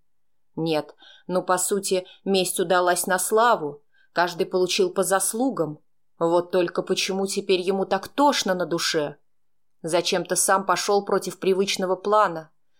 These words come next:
намекнул, будто девушка не весь долг еще отработала. Зачем? Секс не принес ему удовольствия,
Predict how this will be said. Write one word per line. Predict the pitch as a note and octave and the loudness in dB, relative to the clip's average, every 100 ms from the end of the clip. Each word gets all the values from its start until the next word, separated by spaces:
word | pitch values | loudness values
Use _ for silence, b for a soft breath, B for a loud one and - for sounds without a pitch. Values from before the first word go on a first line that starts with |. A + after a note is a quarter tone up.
| _ | _
намекнул, | F#3+ F#3+ F#3 G3 A3+ A#3 | -2 0 -2 0 0 0
будто | F#3 G3+ - F#3 | -2 -2 0 -2
девушка | D#3+ G#3 A3 A#3+ - G#3+ | 2 2 2 0 0 0
не | G3+ | 2
весь | G3 G#3 F#3 | 0 0 2
долг | A#3+ A#3+ G#3+ | 4 4 2
еще | F3+ - F#3 | -4 0 0
отработала. | F3 F3+ E3+ E3+ D#3+ D3+ D3+ D3+ _ _ _ _ - | 0 0 0 0 -2 -4 -8 -10 _ _ _ _ -8
Зачем? | D3+ E3 - G#3 A3 D3 - _ _ _ _ _ _ _ | -2 -2 0 2 2 0 -8 _ _ _ _ _ _ _
Секс | - B3 A#3+ - | -4 -2 -2 -2
не | A#3 | -2
принес | A3+ A3+ A3+ A#3 - | -2 0 2 0 -2
ему | F3 E3 | -4 -4
удовольствия, | D#3+ E3+ D#3+ D#3+ D3+ - D#3+ E3 | 0 0 0 -2 -2 -8 -8 -10